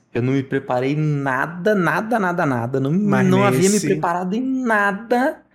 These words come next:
Speaker 1: e me dei mal pra caramba. E nesse ano agora,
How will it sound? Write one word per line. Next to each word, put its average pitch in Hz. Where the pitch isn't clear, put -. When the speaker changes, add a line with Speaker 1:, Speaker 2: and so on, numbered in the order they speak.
Speaker 1:
e 185
me 196
dei 196
mal 190
pra 190
caramba. 180
E 175
nesse 185
ano 233
agora, 185